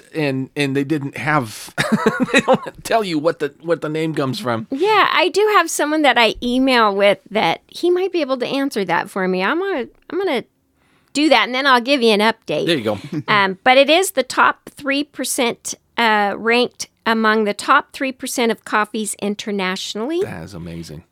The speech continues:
Speaker 2: Um, and so when you buy the coffee, a percentage goes to support kids going to camp. And in Young Life,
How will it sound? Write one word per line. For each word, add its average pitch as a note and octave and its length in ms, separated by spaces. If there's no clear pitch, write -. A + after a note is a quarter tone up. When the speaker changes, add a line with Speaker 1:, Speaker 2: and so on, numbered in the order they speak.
Speaker 2:
Um, G#3 760
and G3+ 460
so A#3 340
when C#4 420
you C4+ 340
buy C#4+ 460
the B3+ 100
coffee, A3 720
a A3 100
percentage A#3 1200
goes A#3 560
to - 200
support - 920
kids A#3+ 460
going A3 540
to A3 100
camp. - 560
And G#3 380
in C4+ 280
Young C4+ 340
Life, G3 480